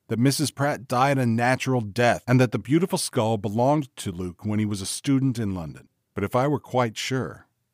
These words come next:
I believe I should have to leave the house. Indeed, I do, most certainly. As it is, I had to give up trying to sleep in the best bedroom where the cupboard is. You ask me why I don't throw it in the pond?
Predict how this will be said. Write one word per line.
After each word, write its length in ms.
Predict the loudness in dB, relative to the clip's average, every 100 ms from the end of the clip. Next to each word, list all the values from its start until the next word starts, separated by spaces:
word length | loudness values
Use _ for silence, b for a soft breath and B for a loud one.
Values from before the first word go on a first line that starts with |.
| _ _ _
I 120 | -6
believe 340 | -2 0 0 0
I 80 | -2
should 200 | -4 -4
have 220 | -6 -6
to 60 | -6
leave 260 | -4 -4
the 100 | -6
house. 520 | -14 -14 -16 -18 -18 _ _ _ _ _ _ _ _
Indeed, 460 | -2 -2 0 0 0
I 100 | -4
do, 320 | -4 -2 0
most 280 | -2 -6 -2
certainly. 540 | -2 -2 -4 -8 -16 _ _ _ _ _ _ _
As 180 | -2 0
it 80 | 2
is, 220 | 0 0
I 100 | -2
had 240 | -2 -2 -4
to 60 |
give 220 | 0 2
up 160 | 2 0
trying 300 | 0 2 2
to 80 | 0
sleep 340 | -2 -2 0
in 80 | 0
the 80 | 2
best 320 | 0 0 0
bedroom 400 | -2 0 -2 -2
where 100 | -4
the 60 | -4
cupboard 400 | -2 -2 -2 -6
is. 380 | -10 -16 -18 _ _ _ _ _ _ _ _ _ _ _ _ _ -4
You 240 | 2 6 6
ask 240 | 6 4
me 140 | 4
why 300 | 6 4 6
I 60 | 4
don't 240 | 2 -2
throw 240 | -2 2 2
it 80 | 2
in 80 |
the 80 | -2
pond? 500 | 0 2 2 0 -4